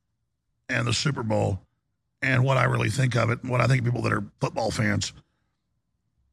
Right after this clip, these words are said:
I wanna be clear, I'm not attacking who you are, but you're making it your priority while everything's burning down around us. And my folks are great people. They're super awake, loving.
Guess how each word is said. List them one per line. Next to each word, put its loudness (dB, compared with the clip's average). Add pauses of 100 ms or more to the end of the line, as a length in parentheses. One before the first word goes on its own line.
(680)
I 2
wanna 4
be 2
clear, 2
I'm 2
not 2
attacking -2
who 0
you 0
are, 2
but 4 (640)
you're -2
making 0
it -2
your -4
priority 0
while 2
everything's 2
burning 2
down 0
around -2
us. -8 (800)
And 2 (1200)
my 4
folks -2
are -4
great 0
people. 0
They're -2
super 0
awake, 2
loving. 2